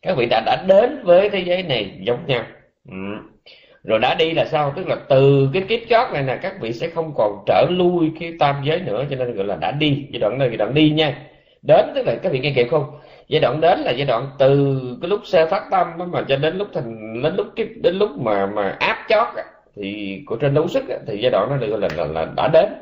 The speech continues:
À, đã đến với cái, cái kiếp chót á, giống nhau. Rồi từ kiếp chót mà ra đi đó, vĩnh viễn không trở lui nữa thì giai đoạn đó gọi là giai đoạn đã đi.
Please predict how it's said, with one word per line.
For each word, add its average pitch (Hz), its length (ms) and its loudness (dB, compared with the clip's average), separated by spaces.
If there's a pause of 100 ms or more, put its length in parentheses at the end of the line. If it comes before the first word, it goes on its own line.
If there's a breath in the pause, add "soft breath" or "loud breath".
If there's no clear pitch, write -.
(1000 loud breath)
À, 92 400 -2
đã 95 200 2
đến 160 680 0
với 156 320 0
cái, 156 240 -10
cái 165 80 -4
kiếp 170 240 -2
chót 175 280 2
á, - 120 -12
giống 131 240 -8
nhau. 120 320 -2
Rồi 98 280 2
từ 131 280 2
kiếp 175 160 -2
chót 190 260 0
mà 113 160 -4
ra 160 280 0
đi 190 340 0
đó, 175 100 0 (360)
vĩnh 113 340 -4
viễn 147 240 2
không 143 200 -4
trở 123 100 0
lui 151 260 2
nữa 135 140 0
thì 113 80 -2
giai 127 140 0
đoạn 107 220 -2
đó 131 80 -4
gọi 113 140 -4
là 113 120 -4
giai 98 140 -2
đoạn 104 200 -6
đã 101 120 -4
đi. 143 480 0